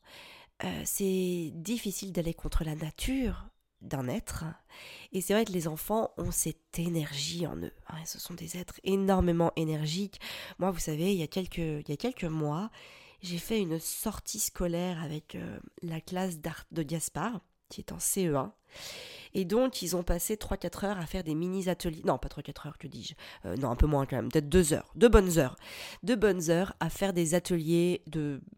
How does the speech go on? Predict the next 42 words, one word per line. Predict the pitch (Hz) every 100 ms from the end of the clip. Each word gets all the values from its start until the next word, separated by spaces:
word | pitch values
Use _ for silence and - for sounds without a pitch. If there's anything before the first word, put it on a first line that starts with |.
| -
des, | - 143 143 131
des | 143 143
mini-ateliers | 147 156 151 - 139
sportifs, | 151 - - - - 170 165
on |
va | 139
dire. | 139 147 139
Donc, | 139 -
euh, | 123 - - -
il | -
fallait | 147 135
courir, | - 170 151 165
il | 156
y |
avait | 143 139
des | 143
ballots | 139 151
prisonniers, | - - 160 180 185 190 190 185 - - -
il |
y | 147
avait | 156
des, | 147 160 160 156
des | 151
sauts. | 156 - - 180 175 170
Euh, | 160 143 - - -
enfin, | - -
il |
y | 175
avait, | 156 - - -
ils | 240
couraient, | - 185 156 160 170
ils |
sautaient, | 170 - 175 - 165 165
il |
fallait | 165 165 160
qu'ils | - 170 165 156
fassent | 165 147
des | 143
sprints, | - - 170 165
qu'ils | - 160
reviennent. | 156 147 143 139
Enfin, | 147